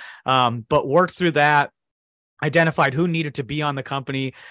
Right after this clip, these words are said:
within the company, and then also realized, um, you can do a lot with a small team and a good process. So now we look at finding the best of the best. And I've heard this quote, and I've been using it recently.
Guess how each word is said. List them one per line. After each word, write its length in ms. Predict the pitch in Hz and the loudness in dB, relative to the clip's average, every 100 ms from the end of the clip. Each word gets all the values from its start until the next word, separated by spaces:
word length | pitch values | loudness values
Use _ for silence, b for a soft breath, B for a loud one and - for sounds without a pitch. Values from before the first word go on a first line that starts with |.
| B - | B -2
within 360 | 143 147 160 | 4 6 4
the 80 | 139 | 2
company, 520 | - 139 131 127 123 | 2 0 0 -2 -2
and 160 | 143 151 | -2 -2
then 100 | 156 | 0
also 460 | 156 160 - 147 | 2 0 2 0
realized, 760 | 131 143 143 139 135 131 123 - _ - | 0 -2 0 0 0 -2 -4 -14 _ -14
um, 540 | 123 123 117 110 101 - _ _ _ _ _ _ _ | -6 -4 -2 -4 -10 -14 _ _ _ _ _ _ _
you 80 | 147 | -12
can 140 | 160 | -6
do 180 | 131 202 | 2 6
a 40 | 196 | 6
lot 280 | 160 170 | 6 6
with 100 | 151 | 4
a 60 | 127 | 0
small 380 | - 147 147 147 | -4 -2 -2 -2
team 260 | - 151 | -4 -6
and 80 | 131 | -6
a 40 | 113 | -4
good 220 | 127 107 | -4 -4
process. 720 | 117 107 - 87 104 - - _ B B B | -4 -6 -8 -12 -12 -14 -16 _ B B B
So 500 | - 156 147 143 135 123 | -2 4 6 6 2 -2
now 720 | 131 151 170 165 143 135 135 B B - | 0 4 6 6 4 2 -2 B B -6
we 260 | 143 143 | -2 0
look 260 | 139 143 139 | 2 2 2
at 380 | 135 131 - - | 2 2 0 -2
finding 460 | 151 151 147 143 | 0 0 0 -4
the 100 | 123 | -6
best 360 | - 143 139 139 | -4 -4 -4 -6
of 100 | 117 | -8
the 80 | 101 | -6
best. 440 | 120 104 - - | -6 -6 -10 -10
And 120 | 127 | -2
I've 140 | 131 143 | -2 2
heard 180 | 160 | 2
this 160 | 139 - | 2 -4
quote, 300 | - 143 131 | -2 -2 0
and 40 | |
I've 80 | 123 | -2
been 140 | 123 131 | -2 -4
using 220 | 135 135 | -4 -6
it 60 | |
recently. 600 | 120 135 131 117 113 110 | -4 -4 -4 -6 -8 -8